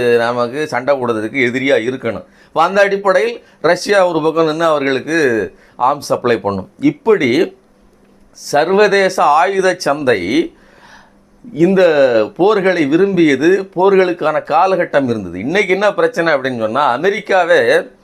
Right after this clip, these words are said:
இருக்கிற ஆர்ம்ஸை எல்லாம் செலவழித்து எவ்வளவோ வந்து போர்களை எல்லாம் நடத்தி மிகப்பெரிய நஷ்டத்தில்,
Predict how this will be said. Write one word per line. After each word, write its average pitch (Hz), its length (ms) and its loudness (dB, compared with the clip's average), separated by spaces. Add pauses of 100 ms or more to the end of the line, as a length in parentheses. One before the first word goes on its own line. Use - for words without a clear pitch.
(600)
இருக்கிற 196 500 2
ஆர்ம்ஸை 185 420 2
எல்லாம் 175 320 2
செலவழித்து 151 800 0
எவ்வளவோ 170 800 2
வந்து 156 480 0
போர்களை 147 460 0
எல்லாம் 135 240 2
நடத்தி 123 420 0
மிகப்பெரிய 151 600 -2
நஷ்டத்தில், 143 880 -2